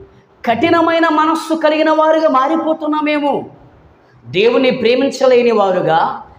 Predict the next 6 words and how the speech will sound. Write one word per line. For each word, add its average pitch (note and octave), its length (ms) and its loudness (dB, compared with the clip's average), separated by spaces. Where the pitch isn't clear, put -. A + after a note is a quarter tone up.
దేవుని B3 920 -2
ఘనపరచలేని C4+ 920 0
వారుగా, F#3+ 720 0
దేవునిని D#4+ 720 0
ఆరాధించలేని C4+ 1080 0
వారుగా, G#3+ 640 0